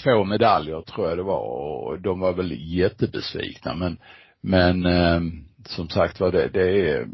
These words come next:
nå-, där är något, eh, fundamentalt fel i japansk simning kontra, eh, deras, eh,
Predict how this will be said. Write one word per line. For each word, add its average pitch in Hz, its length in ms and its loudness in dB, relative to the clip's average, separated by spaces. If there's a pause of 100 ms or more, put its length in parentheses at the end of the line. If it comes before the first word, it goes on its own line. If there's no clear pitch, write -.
(140)
nå-, 131 340 2
där 139 420 6
är 131 140 6
något, 160 880 -2
eh, 98 840 -2
fundamentalt 104 880 0
fel 87 420 0
i 90 120 -2
japansk 82 520 -2
simning 87 460 -4
kontra, 82 640 -2 (640)
eh, 85 240 0
deras, 85 800 0
eh, 78 260 0